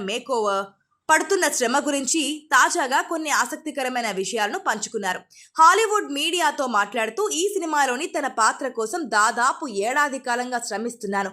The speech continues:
కేవలం నటనకు సంబంధించింది మాత్రమే కాదు, బాడీ షేప్ను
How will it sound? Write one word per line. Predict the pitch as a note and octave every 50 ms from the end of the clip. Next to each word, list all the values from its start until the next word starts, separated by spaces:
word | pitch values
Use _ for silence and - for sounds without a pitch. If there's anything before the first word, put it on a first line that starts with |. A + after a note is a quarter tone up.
| - _ - - - _ -
కేవలం | F4+ F4 F4 G4 G4+ F#4+ D#4 C4
నటనకు | A#3+ B3 - F4+ A4+ A4+ - - G#4
సంబంధించింది | D#4+ D4+ C#4+ D#4+ D#4 D4 D4+ D4+ - - D#4 D4 C4 A#3+ A#3
మాత్రమే | B3+ B3+ C#4 C#4 C4 A#3+ A3+ A3+
కాదు, | A3 G3 G3 B3 E4+ G4 - - - - G3 A3
బాడీ | B3+ D4 E4+ F#4+ G4+ G4
షేప్ను | - - D#4 C4+ - C4 B3+